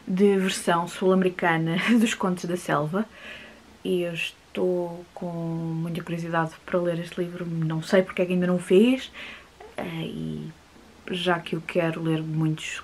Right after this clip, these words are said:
contos até ao final do ano, vamos pegar neste. Da mesma maneira, um outro livro que eu também, de contos, por acaso também é da Cavalo de Ferro, eh,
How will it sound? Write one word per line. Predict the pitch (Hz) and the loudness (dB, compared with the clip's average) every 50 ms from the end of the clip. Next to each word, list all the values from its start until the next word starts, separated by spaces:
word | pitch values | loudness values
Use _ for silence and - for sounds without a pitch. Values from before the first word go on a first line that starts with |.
| - - | -12 -8
contos | - 165 165 214 254 - - - - - - - | -4 -2 2 2 2 0 0 -8 -8 -8 -6 -4
até | 269 269 - 302 | -4 -2 0 0
ao | 302 294 | 0 0
final | - 311 302 302 302 | 2 2 2 4 4
do | 277 294 | 2 2
ano, | 294 302 302 330 320 - - - - - - - - - - - - - - - - - - - - - - - - - - - - - | 4 4 2 2 0 -6 -14 -20 -20 -20 -20 -20 -20 -20 -20 -20 -20 -20 -20 -20 -20 -20 -20 -20 -20 -20 -20 -20 -20 -20 -20 -20 -12 -6
vamos | 170 170 165 165 160 160 - - - - - - - - - - - - - - - - | -4 -2 -2 0 -2 -4 -6 -8 -10 -12 -14 -18 -20 -20 -20 -20 -20 -20 -20 -16 -8 -4
pegar | - 175 175 156 147 | 0 2 2 2 2
neste. | 151 139 - - - - - - - - - - - - - - - - - | 0 -6 -8 -12 -16 -20 -20 -20 -20 -20 -18 -16 -14 -12 -12 -12 -12 -4 4
Da | - 320 | 8 10
mesma | 330 349 330 339 | 10 10 10 8
maneira, | 330 320 311 285 240 208 190 190 | 8 8 8 8 8 8 8 6
um | 220 233 240 240 240 | 6 6 6 8 6
outro | 240 240 240 - | 6 6 4 4
livro | 247 226 - | 2 2 4
que | - 247 | 2 2
eu | 247 | 6
também, | 269 254 233 226 196 202 196 - | 8 10 10 10 10 8 6 4
de | - 165 - 196 190 - - | 2 -2 -2 -2 -2 -2 -2
contos, | - 202 175 170 165 - - - - - - - - - - - - - - | -2 0 0 -2 -2 -8 -10 -12 -12 -14 -16 -18 -20 -20 -20 -20 -20 -10 -2
por | - 226 | 0 2
acaso | 220 214 196 185 - | 4 6 4 4 6
também | - 208 202 202 | 6 6 6 6
é | 190 | 4
da | 185 185 | 2 0
Cavalo | - 185 175 165 165 | 0 0 -2 -2 -2
de | - | 2
Ferro, | - 165 160 - - - - - - - - - - - - - | 2 2 2 0 -4 -8 -10 -12 -12 -10 -10 -12 -12 -14 -6 0
eh, | - 208 196 196 196 196 | 4 6 8 8 6 6